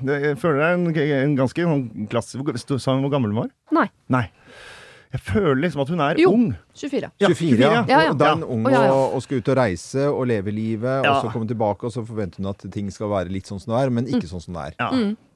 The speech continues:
Speaker 3: Eller var, eller kommer til å, ja. Det er, hun er litt sånn, vir-, virker litt sånn rastløs.
Speaker 1: Jeg hadde
Speaker 2: Ja, eller
Speaker 1: sagt
Speaker 2: virrete, liksom, som man jo
Speaker 3: Virre-,
Speaker 2: er i
Speaker 3: virrete.
Speaker 2: den alderen der.
Speaker 3: Ja, ja.
Speaker 2: Det
Speaker 1: Men jeg
Speaker 2: er
Speaker 1: ville
Speaker 2: noe av
Speaker 1: sagt
Speaker 2: moro.
Speaker 1: reis, kom, altså, reis videre. Du er ung, studerer i utlandet, så løser ting seg, du kommer få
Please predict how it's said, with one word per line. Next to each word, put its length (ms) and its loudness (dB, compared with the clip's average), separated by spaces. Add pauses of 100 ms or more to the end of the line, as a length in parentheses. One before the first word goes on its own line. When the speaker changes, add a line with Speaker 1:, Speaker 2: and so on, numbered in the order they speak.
(220)
Speaker 3:
Eller 140 -2
var, 180 -4
eller 440 -6
kommer 260 -8
til 100 -12
å, 40 -8
ja. 200 -4
Det 160 -6
er, 460 -4
hun 100 -4
er 140 -2
litt 100 -8
sånn, 240 -4
vir-, 240 -2
virker 240 -4
litt 80 -6
sånn 160 -4
rastløs. 560 -4 (540)
Speaker 1:
Jeg 80 0
hadde 20 4
Speaker 2:
Ja, 140 4
eller 100 0
Speaker 1:
sagt 380 -2
Speaker 2:
virrete, 560 0
liksom, 260 -6
som 140 4
man 100 2
jo 80 4
Speaker 3:
Virre-, 220 4
Speaker 2:
er 80 2
i 20 4
Speaker 3:
virrete. 160 2
Speaker 2:
den 220 -2
alderen 320 0
der. 80 0
Speaker 3:
Ja, 80 4
ja. 120 2
Speaker 2:
Det 140 -14
Speaker 1:
Men 80 2
jeg 40 4
Speaker 2:
er 100 4
Speaker 1:
ville 0 -
Speaker 2:
noe 100 2
av 80 2
Speaker 1:
sagt 60 4
Speaker 2:
moro. 160 4
Speaker 1:
reis, 560 -6
kom, 180 2
altså, 1120 -2
reis 180 -2
videre. 240 0
Du 80 0
er 140 4
ung, 160 2 (100)
studerer 380 0
i 80 2
utlandet, 400 0
så 80 0 (560)
løser 340 -2
ting 160 -4
seg, 160 -2
du 80 -4
kommer 320 -2
få 140 -2